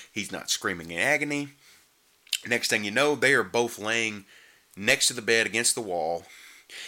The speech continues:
and he's just looking at these hands. Not in agony, not screaming. His hands have just been eaten.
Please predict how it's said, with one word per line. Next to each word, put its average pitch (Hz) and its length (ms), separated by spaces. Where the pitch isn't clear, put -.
and 104 180
he's 135 280
just 117 160
looking 117 360
at 104 140
these 104 200
hands. 90 480
Not 95 360
in 92 80
agony, 117 500
not 101 240
screaming. 117 580
His 104 160
hands 156 200
have 120 100
just 110 180
been 98 180
eaten. 92 400